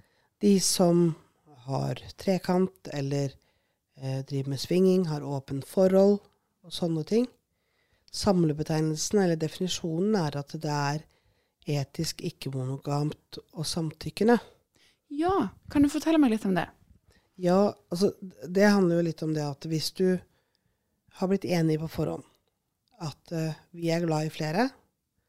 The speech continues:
Speaker 1: eh, så har man da, eh, og at det er greit. Så har man samtykke, og det er noe etisk i det, med det at man har vært åpen og ærlig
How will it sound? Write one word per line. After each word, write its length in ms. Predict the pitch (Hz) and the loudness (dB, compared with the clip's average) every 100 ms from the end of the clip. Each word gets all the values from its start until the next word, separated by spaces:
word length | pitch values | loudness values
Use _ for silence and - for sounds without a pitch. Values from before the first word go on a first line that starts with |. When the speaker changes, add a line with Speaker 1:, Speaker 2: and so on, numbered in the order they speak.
| _ _ _ _ _ _ | _ _ _ _ _ _
Speaker 1:
eh, 640 | 165 165 160 160 156 156 156 | -6 -4 -4 -4 -4 -6 -8
så 200 | - 175 | -6 -4
har 120 | 160 | -2
man 240 | 160 156 - _ | -2 -4 -8 _
da, 160 | 160 160 156 | -6 -4 -4
eh, 200 | 151 151 | -6 -6
og 200 | 135 156 | -4 -4
at 160 | 151 160 | -6 -4
det 160 | 156 | -2
er 120 | 151 143 | -2 -4
greit. 400 | - - - _ _ | -8 -16 -20 _ _
Så 260 | - 190 | -8 -4
har 80 | 170 | -2
man 380 | 170 170 170 156 _ | 0 -2 -2 -6 _
samtykke, 640 | - 165 - 147 - 240 262 _ _ _ _ _ _ _ _ _ - | -6 -6 -6 -8 0 0 0 _ _ _ _ _ _ _ _ _ -2
og 380 | 180 180 180 170 _ - | 4 4 4 0 _ -2
det 100 | 180 | 2
er 60 | |
noe 140 | 175 143 | 2 0
etisk 480 | 143 - 151 - | -6 -8 -10 -8
i 60 | 151 | -8
det, 140 | 156 | -4
med 140 | 196 175 | -4 -2
det 100 | 151 | -4
at 140 | 151 | -4
man 120 | 196 | -2
har 80 | 196 | 0
vært 200 | 208 202 | -2 -2
åpen 320 | 180 135 - 156 | -4 -4 -8 -6
og 60 | |
ærlig 380 | 147 139 135 | -4 -4 -4